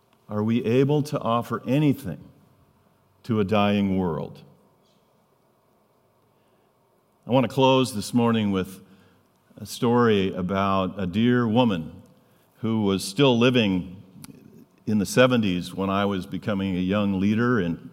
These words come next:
Youth for Christ in Seattle. Her name's Corrie ten Boom. Some of you are familiar with her. For the famous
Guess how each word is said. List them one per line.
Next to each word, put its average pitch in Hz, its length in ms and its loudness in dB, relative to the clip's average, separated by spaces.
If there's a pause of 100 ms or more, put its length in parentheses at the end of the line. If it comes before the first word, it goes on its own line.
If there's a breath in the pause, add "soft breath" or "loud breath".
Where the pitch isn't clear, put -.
(100)
Youth 104 220 -2
for 98 120 -6
Christ 107 420 0
in 98 100 -4
Seattle. 101 520 0
Her 107 100 -4
name's 113 260 -2
Corrie 123 320 -2
ten 123 260 0
Boom. 90 320 -4 (760 soft breath)
Some 127 240 2
of 107 100 0
you 110 160 2
are 104 60 0
familiar 104 500 2
with 85 200 -4
her. 98 300 2 (1800 soft breath)
For 113 100 -6
the 113 100 4
famous 131 540 2